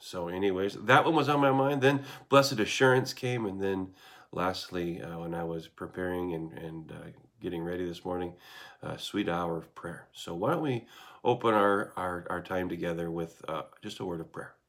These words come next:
Father God in heaven, I come before you this morning with, uh,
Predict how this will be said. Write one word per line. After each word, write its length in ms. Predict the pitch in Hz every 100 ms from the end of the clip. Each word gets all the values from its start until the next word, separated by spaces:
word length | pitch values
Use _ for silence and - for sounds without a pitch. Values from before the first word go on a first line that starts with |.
| _ _ _ - - - -
Father 260 | - 127 117
God 220 | 110 104
in 40 | 98
heaven, 300 | 101 104 95
I 100 | 87
come 240 | 95 92
before 340 | 90 - 113
you 140 | 104 98
this 240 | 92 90
morning 400 | 98 98 101 95
with, 340 | 90 87 - -
uh, 260 | 87 85